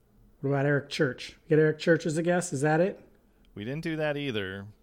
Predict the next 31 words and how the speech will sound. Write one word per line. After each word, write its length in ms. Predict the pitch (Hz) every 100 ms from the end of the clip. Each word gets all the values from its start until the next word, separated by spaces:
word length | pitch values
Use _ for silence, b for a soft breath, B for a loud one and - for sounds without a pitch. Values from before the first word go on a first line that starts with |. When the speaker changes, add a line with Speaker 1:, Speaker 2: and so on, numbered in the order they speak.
| -
Speaker 2:
but 560 | 110 104 101 101 107 -
Speaker 1:
Oh, 180 | 120 117
man. 240 | 113 117
Then 160 | 131 143
you 140 | 180
gotta 220 | 196 180
tell 220 | 175 185
me 100 | 175
you 100 | 170
got 180 | 165 165
Shania 440 | - 165 160 147 147
Twain, 360 | 147 127 117
my, 220 | 135 135
my, 400 | 185 151 139 131 127 _
my 100 | 139
rock 300 | 135 165 156
and 100 | 160
roll 160 | 156 135
crush. 440 | - 139 117 - -
She's 260 | 196 160
gonna 240 | 139 170 131
be 140 | 127
on 160 | 120 120
the 60 | 113
show, 180 | 117
right? 260 | 117 127 185 - - - - - -
Speaker 2:
We 220 | 117 127
didn't 240 | 151 180 156
do 120 | 147
that 240 | 127 117 110
either. 460 | 110 98 90 92